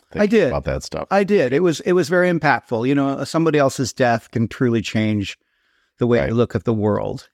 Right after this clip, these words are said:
Speaker 2: Right.
Speaker 1: And, uh, she definitely was definitely a, a major, uh, change. Uh, she made me look at everything differently. She was an amazing woman, by the way. She was, um, kind and caring and silly and fun and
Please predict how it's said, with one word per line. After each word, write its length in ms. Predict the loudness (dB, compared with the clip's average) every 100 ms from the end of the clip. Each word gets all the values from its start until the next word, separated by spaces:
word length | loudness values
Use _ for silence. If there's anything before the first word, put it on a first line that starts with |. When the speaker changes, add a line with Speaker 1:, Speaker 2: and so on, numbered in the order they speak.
| _
Speaker 2:
Right. 140 | -2
Speaker 1:
And, 460 | 2 4 2 2 -2
uh, 320 | 0 0 0
she 260 | -2 -2 2
definitely 360 | 2 0 2 2
was 360 | 2 0 -4
definitely 540 | 0 0 2 0 0 -2 -8 -10
a, 240 | -6 -6 -2
a 60 |
major, 600 | 2 4 2 2 -2 -6 -8
uh, 220 | -6 -6 -8
change. 580 | -8 0 2 2 0 -4 -6
Uh, 120 | -6
she 180 | -2 2
made 180 | 4 4
me 120 | 4
look 160 | 2 0
at 80 | -6 _
everything 500 | -2 0 0 -2 -6 -6
differently. 500 | -6 -4 -6 -6 -8 -12
She 140 | -2 2
was 140 | 4
an 80 | 4
amazing 580 | 4 4 4 4 2 2
woman, 240 | 2 0
by 180 | -2 -2
the 120 | -2
way. 320 | -2 -4 -6 -12 _ _ _ _ _
She 220 | 0 2
was, 300 | 2 2 0
um, 380 | 0 2 -2 -4
kind 600 | -6 -2 0 2 2 2
and 200 | -2 -6
caring 640 | -6 -2 0 2 2 0
and 180 | -2 -4
silly 800 | -6 -8 0 2 4 4 2 0
and 220 | -2 -4
fun 640 | -6 -2 0 2 2 2 0
and 260 | -2 -6